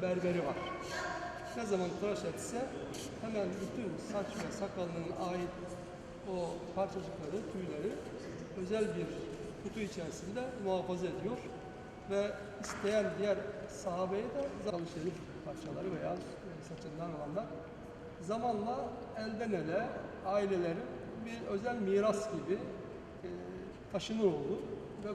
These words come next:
Ve mümini İslam'a bağlılığımızı ortaya koymalıyız. Onun sünnetine esas itibariyle, sünnetine sarılmalıyız. Sakal-ı şerifi görünce peygamberimizi hatırlamak güzeldir.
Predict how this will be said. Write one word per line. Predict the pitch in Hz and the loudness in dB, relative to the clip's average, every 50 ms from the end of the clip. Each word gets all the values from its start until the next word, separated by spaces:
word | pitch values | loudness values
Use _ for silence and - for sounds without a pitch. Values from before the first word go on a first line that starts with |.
| - - - | -4 -2 0
Ve | 214 | 2
mümini | 202 185 180 170 170 185 240 | 4 4 4 4 4 2 2
İslam'a | 254 196 - - - 202 190 185 190 220 247 254 - - - - 170 170 | 0 0 -2 0 2 2 4 6 6 6 6 4 2 -2 -4 -4 0 4
bağlılığımızı | 190 190 196 196 196 196 202 202 202 202 202 196 196 185 196 208 196 185 | 6 6 8 8 8 8 8 10 10 10 8 8 6 6 6 4 4 4
ortaya | 185 185 - - 165 160 156 160 | 4 2 2 2 2 2 2 2
koymalıyız. | 165 165 160 160 151 160 202 - - - - - - - - - - - - - - - - 185 | 2 2 2 2 2 2 0 0 -2 -4 -6 -6 -6 -6 -6 -8 -8 -8 -8 -8 -8 -6 -2 0
Onun | 196 226 233 190 | 2 2 2 2
sünnetine | - - - - - 196 196 208 202 202 196 208 214 220 214 196 - | 0 -2 -2 -2 0 2 4 6 4 4 4 6 8 8 8 8 6
esas | 175 - - 190 165 - - | 4 2 2 2 2 2 0
itibariyle, | 180 165 - 175 160 160 156 151 151 147 | -2 -2 -2 -2 0 0 2 2 2 0
sünnetine | - - - 185 175 170 160 175 180 180 180 170 | -2 -2 0 2 2 2 2 2 2 2 0 0
sarılmalıyız. | - - 170 170 165 156 147 143 170 226 233 - - - - - - - - - - - - - | 0 0 0 2 2 2 2 2 2 0 -2 -4 -6 -6 -8 -8 -10 -10 -10 -10 -10 -10 -10 -10
Sakal-ı | - - - 220 214 247 247 240 233 196 | -6 -4 -2 -2 0 2 2 2 2 0
şerifi | - 233 233 233 226 - 277 285 285 - - - 220 175 | 2 4 4 4 4 2 2 2 2 0 -2 -2 -2 0
görünce | 180 247 269 254 226 208 196 247 277 277 277 - | 4 4 6 6 6 4 4 4 4 4 4 4
peygamberimizi | - 220 220 220 214 220 214 214 214 214 214 208 202 202 190 214 | 4 4 6 6 8 8 8 10 10 8 8 8 8 8 8 6
hatırlamak | 185 - 190 185 - 196 196 190 190 190 202 196 196 - 190 | 8 8 6 6 6 4 6 8 8 10 10 8 8 6 2
güzeldir. | 160 143 151 147 143 139 151 143 | 4 6 6 6 6 4 2 2